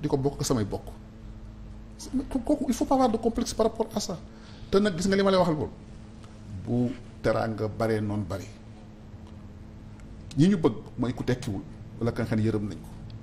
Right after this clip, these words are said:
Da nga koy xool ci sa bopp, xool ko ci man, natt ko ci keneen. Koo fi gis ñu xarab ko wala ñu topp ko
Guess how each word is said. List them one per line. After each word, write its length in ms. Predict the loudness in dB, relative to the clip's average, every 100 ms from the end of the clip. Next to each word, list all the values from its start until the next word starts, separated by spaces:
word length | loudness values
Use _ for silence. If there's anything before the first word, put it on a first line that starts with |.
| -12 -12 -12 -12 -12 -12 -12 -10 -10 -2
Da 100 | 2
nga 80 | 6
koy 100 | 4
xool 200 | 4 2
ci 60 | 2
sa 80 | 2
bopp, 220 | 2 2 -4 -12 -10
xool 180 | 0 2 2
ko 80 |
ci 140 | 0 2
man, 220 | 2 2 2
natt 160 | 0 0
ko 80 | -2
ci 120 | 0
keneen. 260 | 2 2 -2 -6 -10 -12 -12 -10 -10 -12 0
Koo 140 | 4 4
fi 200 | 4 0 2
gis 160 | 4 4
ñu 80 | 4
xarab 280 | 4 4 4 -4
ko 120 | -10 -10 -10 4
wala 220 | 6 6
ñu 140 | 6 4
topp 320 | 4 2 4
ko 200 | 4 4